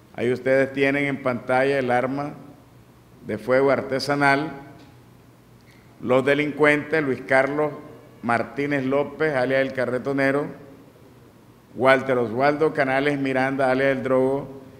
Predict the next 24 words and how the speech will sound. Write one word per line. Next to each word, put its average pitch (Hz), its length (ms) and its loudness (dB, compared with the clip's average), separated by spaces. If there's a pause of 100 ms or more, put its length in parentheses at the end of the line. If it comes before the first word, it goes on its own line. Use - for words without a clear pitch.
(420)
que 151 100 4
registra 160 400 6
antecedentes 143 580 0
delictivos 147 600 0
de 139 100 0
robo 131 340 0
con 135 200 -4
intimidación 127 800 -2
y 143 60 -4
robo 123 340 -2
con 123 180 -4
violencia. 95 540 -6 (1160)
Delincuentes 147 800 2
presos 165 640 2 (220)
y 151 240 -2
las 147 320 2
evidencias 151 720 2 (520)
remitidas 143 540 4
a 160 40 4
las 156 100 4
autoridades 139 540 2
competentes 131 680 -4
para 123 320 -2
su 135 300 -6